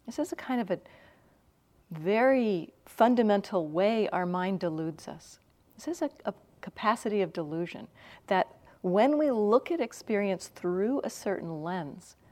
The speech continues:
that's what we see. What we see then confirms our belief. So some evidence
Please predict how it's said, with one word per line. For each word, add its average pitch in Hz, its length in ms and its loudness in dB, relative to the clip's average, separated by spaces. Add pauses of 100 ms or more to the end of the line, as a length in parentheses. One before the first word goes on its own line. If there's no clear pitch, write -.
(280)
that's 196 440 2
what 262 120 2
we 196 200 0
see. - 580 -8 (840)
What 208 180 2
we 233 100 0
see 302 340 6
then 208 260 4
confirms 208 760 2
our 175 140 2
belief. 185 600 -8 (4000)
So 247 200 0
some 247 220 -4
evidence 240 640 -6